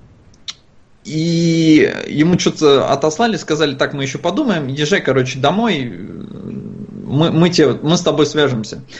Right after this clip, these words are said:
Ридли Скотт поехал домой, и два месяца, за два месяца он раскадрировал весь фильм.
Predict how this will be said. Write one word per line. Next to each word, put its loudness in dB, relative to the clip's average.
Ридли 0
Скотт 2
поехал 2
домой, 0
и -2
два 0
месяца, -2
за 2
два 2
месяца -2
он 2
раскадрировал 0
весь -2
фильм. -4